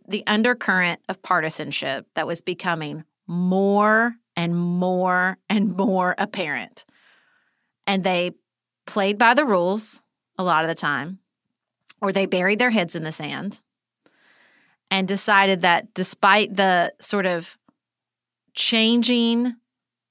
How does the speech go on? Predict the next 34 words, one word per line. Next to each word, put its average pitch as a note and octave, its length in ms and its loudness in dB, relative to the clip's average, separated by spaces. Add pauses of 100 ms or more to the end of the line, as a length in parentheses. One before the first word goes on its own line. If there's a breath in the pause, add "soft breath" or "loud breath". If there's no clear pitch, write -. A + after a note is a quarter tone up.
(180)
landscape G#3 600 0
of F#3+ 140 -2
America, E3+ 800 -2
we're G#3 100 -2
just G#3+ 220 -2
gonna G3+ 180 -2
depend G#3+ 460 -2
on F#3+ 100 2
these F3 220 -4
norms G3+ 840 2 (880)
that G3+ 120 2
have G3+ 100 2
held C#4 220 6
this C4 180 4
all A3+ 140 8
together F#3 640 4
with F3 360 -4
duct A#3 260 4
tape F#3+ 360 2 (680)
since A3+ 260 0
the G#3+ 80 0
seventeen G#3 500 2
hundreds. E3+ 480 -6 (540)
Instead G#3+ 400 2
of D4 100 4
saying, G#3 300 4
"If F#3+ 120 -2
we C#4 180 4
have B3 200 4
a G3 80 4
responsibility A#3+ 1160 2
to A3+ 120 -2
this G3 200 -2
institution, G#3+ 920 -2